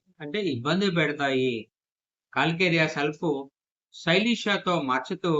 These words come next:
హెపార్ సల్ఫ్ను వాడిన తరువాత కాల్కేరియా సల్ఫ్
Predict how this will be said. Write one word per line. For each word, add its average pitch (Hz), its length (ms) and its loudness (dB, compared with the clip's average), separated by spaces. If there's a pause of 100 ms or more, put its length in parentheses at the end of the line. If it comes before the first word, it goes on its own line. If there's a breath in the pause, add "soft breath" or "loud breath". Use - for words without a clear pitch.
(580)
హెపార్ 208 380 4
సల్ఫ్ను 202 500 0 (1900)
వాడిన 196 380 2
తరువాత 180 540 4 (800)
కాల్కేరియా 214 540 4
సల్ఫ్ 170 340 0